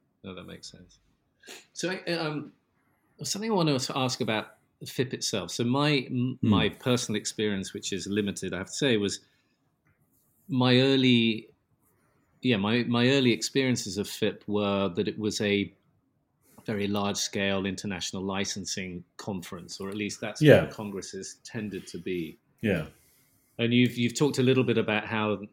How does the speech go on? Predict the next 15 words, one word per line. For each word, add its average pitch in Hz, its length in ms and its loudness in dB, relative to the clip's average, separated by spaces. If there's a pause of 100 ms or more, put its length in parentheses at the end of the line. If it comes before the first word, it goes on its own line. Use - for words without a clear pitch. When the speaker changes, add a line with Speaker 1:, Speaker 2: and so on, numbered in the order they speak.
(140)
Speaker 1:
you 113 140 -4
know, 95 140 -2 (760)
the 113 180 -2
industry 110 340 -2
has 101 140 -4
changed 107 420 -2
on 101 120 -2
a 98 40 -4
global 98 360 -4
scale, 95 580 -4 (260)
uh, 95 280 -8
in 98 160 -6
recent 101 320 -6
years. 92 460 -6
What 143 160 -8